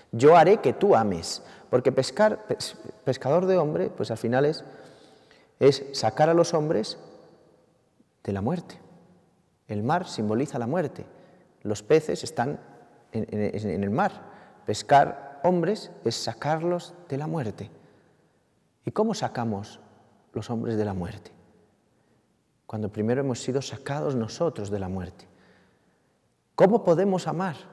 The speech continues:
Porque ¿cómo se pesca a los hombres? Amándolos. ¿Cómo pescarás a tu esposo? ¿Cómo pescarás a tus hijos? ¿Cómo pescarás a esa persona que te ha hecho una injusticia?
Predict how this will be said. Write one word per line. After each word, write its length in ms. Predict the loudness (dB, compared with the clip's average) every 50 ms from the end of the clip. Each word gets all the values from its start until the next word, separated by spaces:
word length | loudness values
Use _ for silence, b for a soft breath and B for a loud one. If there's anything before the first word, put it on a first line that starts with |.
| -20 -10 -6
Porque 420 | -6 -6 -4 -2 -2 -2 -2 2
¿cómo 200 | 4 4 4 4
se 140 | 2 0 0
pesca 400 | 0 2 0 0 0 -4 -8 -10 -10 -14 -20 -20 -16 -10
a 80 | -8
los 160 | -6 -6 -4 -4
hombres? 400 | -4 -4 -4 -6 -8 -12 -16 -20 -20 -18
Amándolos. 640 | -14 -10 -8 -8 -6 -6 -8 -8 -10 -12 -16 -18 -20 _ _ _ b b b b b b b b b b b _
¿Cómo 180 | 2 2 4 4
pescarás 440 | 2 2 0 0 0 0 0 -2
a 40 | -2
tu 80 | -2 -4
esposo? 520 | -6 -4 -2 -2 -2 -2 -4 -10 -14 B B B B B
¿Cómo 220 | 4 4 6 6 6
pescarás 460 | 4 2 2 0 -4 -2 -2 -2 -4
a 80 | -6
tus 180 | -8 -8 -4 -2
hijos? 340 | -4 -4 -4 -8 -14 -14 B B B B B B 2
¿Cómo 220 | 4 6 6 6
pescarás 580 | 4 0 0 0 0 2 2 2 2 0 -4 -10 -14 -20 -20 -20 -20 -20 -20 -20 -20 _ _ _ _ _ _ _ _ -6
a 80 | -4
esa 160 | 0 2 2 2
persona 360 | 2 0 0 0 0 0 2
que 100 | 2 2
te 80 | 2
ha 40 | 0
hecho 160 | -2 -4 -4
una 100 | -4 -4
injusticia? 640 | -4 -4 -6 -8 -6 -6 -6 -6 -4 -6 -10 -12 -12